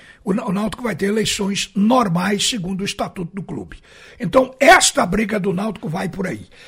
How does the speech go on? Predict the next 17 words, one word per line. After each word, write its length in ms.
Agora, 280
uma 220
coisa 680
que 120
o 60
Diógenes 1040
não 260
pode 300
deixar 400
de 80
ser 180
acusado 680
é 120
de 80
que 160
contratou 640
mal. 400